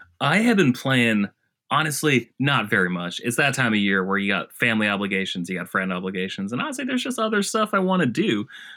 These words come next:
besides play games. Uh, the things I have been playing, though, I've been spending more time with Assassin's Creed.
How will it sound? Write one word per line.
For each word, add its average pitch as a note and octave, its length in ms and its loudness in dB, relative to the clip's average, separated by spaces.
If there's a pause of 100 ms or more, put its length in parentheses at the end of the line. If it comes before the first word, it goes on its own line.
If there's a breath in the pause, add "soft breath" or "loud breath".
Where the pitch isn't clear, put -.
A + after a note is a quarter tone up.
(100)
besides A#2+ 420 2
play A2 320 -2
games. A2 540 0
Uh, A2 240 0
the G#2+ 160 0
things D3 280 2
I A2 80 0
have G3 260 0
been B2 140 4
playing, G#2 240 0
though, G2 180 0
I've G#2+ 100 0
been A2 180 0
spending B2 280 2
more A2+ 180 4
time G2 320 0
with F#2 160 0
Assassin's F2+ 500 -4
Creed. C3+ 420 0